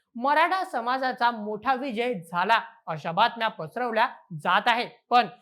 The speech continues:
या जीआर नंतर अनेकांनी थेट हायकोर्टाची दार ठोठावली आहे. काहींनी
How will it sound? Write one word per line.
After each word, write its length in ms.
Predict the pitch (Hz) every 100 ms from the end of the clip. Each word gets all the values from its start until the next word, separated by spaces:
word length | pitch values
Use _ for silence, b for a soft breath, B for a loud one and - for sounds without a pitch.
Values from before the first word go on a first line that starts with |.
| b b
या 140 | 311
जीआर 500 | 269 214 285 302 311
नंतर 300 | 311 330 262 269
अनेकांनी 540 | 208 220 262 277 247 254
थेट 560 | 254 _ 320 359 - -
हायकोर्टाची 760 | 247 311 330 262 208 226 214 202
दार 280 | 262 269
ठोठावली 680 | 262 - _ 170 156 185 214
आहे. 200 | 247 254
काहींनी 720 | 233 - - 170 185 247 247